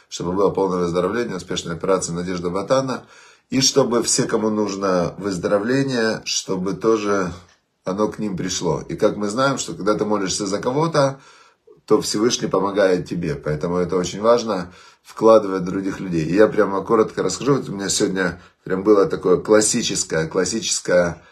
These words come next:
вот, э, как это работает. Да, я очень люблю, как бы, видеть, э, как, э, вот эти духовные законы, они,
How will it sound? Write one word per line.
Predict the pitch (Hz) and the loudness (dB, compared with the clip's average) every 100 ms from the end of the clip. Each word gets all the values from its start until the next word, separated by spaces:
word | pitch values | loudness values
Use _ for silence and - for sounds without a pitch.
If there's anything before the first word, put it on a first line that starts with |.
| _ _ | _ _
вот, | 87 90 73 | -4 -4 2
э, | 90 85 80 | 4 4 2
как | - 113 113 | 2 2 2
это | 85 104 | 2 2
работает. | 98 92 82 71 65 - - - | 2 2 -2 -2 -4 -10 -20 -4
Да, | 95 107 | 4 6
я | 98 | 4
очень | 90 92 | -4 -4
люблю, | 92 95 101 85 73 - - | -6 -4 -4 -4 -10 -18 -10
как | 85 | -6
бы, | 82 | -4
видеть, | 90 101 90 78 | -4 -2 -4 -4
э, | 82 76 73 - _ | -4 -4 -6 -16 _
как, | - 117 117 - | 2 2 4 2
э, | 95 82 - _ | 2 2 -2 _
вот | 95 95 | -8 -4
эти | 87 101 | -2 -2
духовные | 104 - 117 110 104 | -2 0 0 2 2
законы, | 107 180 101 | 2 2 -2
они, | 143 123 135 131 | -2 0 0 -2